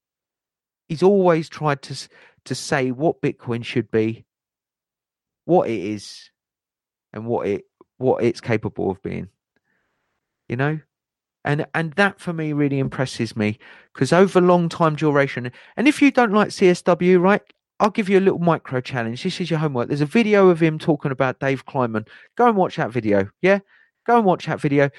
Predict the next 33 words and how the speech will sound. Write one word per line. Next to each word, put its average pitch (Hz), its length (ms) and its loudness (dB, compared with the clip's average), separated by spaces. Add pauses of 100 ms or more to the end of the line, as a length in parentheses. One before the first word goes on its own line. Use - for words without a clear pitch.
(160)
'cause 160 140 -4
I 208 120 6
know 175 160 2
if 143 160 -2
Dave 175 240 2
Kleiman 143 320 -2
was 131 140 -4
still 135 240 -2
around, 123 260 0 (220)
he'd 175 200 0
be 151 120 2
on 131 160 2
S 117 180 -6
V's 107 320 -2
team, 90 320 -6
yeah? 127 180 -2 (220)
That's - 320 -6
an 123 80 -8
interesting 107 520 -8
concept, 117 720 -2
isn't 156 180 0
it? 107 200 0
If - 160 -4
you're 185 180 6
into 170 180 -4
crypto, 175 500 -2 (760)
what 226 100 4
do 196 60 4
you 175 60 -2
think 160 200 -6
of 92 60 -10
that 131 160 -2 (240)
comment? 117 340 -2